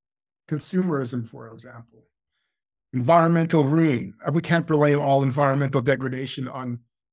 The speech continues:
on Christianity. But nevertheless, if we know a little bit about the history of Christendom, we know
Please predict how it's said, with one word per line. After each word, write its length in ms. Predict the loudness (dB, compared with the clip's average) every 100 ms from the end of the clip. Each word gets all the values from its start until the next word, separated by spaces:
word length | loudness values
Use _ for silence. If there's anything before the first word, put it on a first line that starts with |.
| _ _ -12
on 120 | -8
Christianity. 800 | -6 -6 -8 -12 -12 -12 -14 -16 _ _ _
But 160 | -6 0
nevertheless, 760 | 2 2 2 0 -2 -4 -12 -12
if 140 | -6
we 60 | -2
know 180 | 0 0
a 20 |
little 220 | 0 -2
bit 140 | -4
about 280 | -2 -2 -4 -6
the 80 | -8
history 500 | -8 -8 -4 -4 -4 _ _
of 140 | -16 -4
Christendom, 520 | -4 -4 -4 -4 0
we 120 | 2
know 440 | 4 2 2 -4